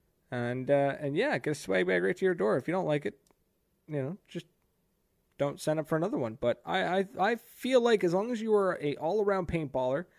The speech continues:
and not too picky about, you know, being hardcore tactical or, you know, wanting one particular brand. Like, you gotta be pretty open and pretty flexible with this stuff. Um, yeah, they can hook you up with some pretty cool stuff.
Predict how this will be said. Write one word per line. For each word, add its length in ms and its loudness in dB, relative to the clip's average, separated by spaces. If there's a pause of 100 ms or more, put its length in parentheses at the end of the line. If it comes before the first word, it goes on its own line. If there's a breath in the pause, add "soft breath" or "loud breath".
(240 soft breath)
and 180 -4
not 280 -6
too 180 0
picky 400 0
about, 300 2 (340 soft breath)
you 80 -4
know, 100 -2
being 360 -2 (360)
hardcore 840 2 (420)
tactical 680 -4 (280)
or, 360 2 (340)
you 120 -4
know, 420 -2
wanting 580 0 (960)
one 380 -4
particular 840 0
brand. 580 0
Like, 140 -6
you 80 -10
gotta 180 0
be 100 -4
pretty 300 0
open 260 4
and 60 -6
pretty 200 0
flexible 400 -2
with 140 -2
this 160 -6
stuff. 260 -8 (420 soft breath)
Um, 480 -4
yeah, 160 -4
they 140 -4
can 120 -12
hook 200 -6
you 80 -2
up 120 -12
with 100 -20
some 80 -20
pretty 200 -6
cool 160 -4
stuff. 460 -10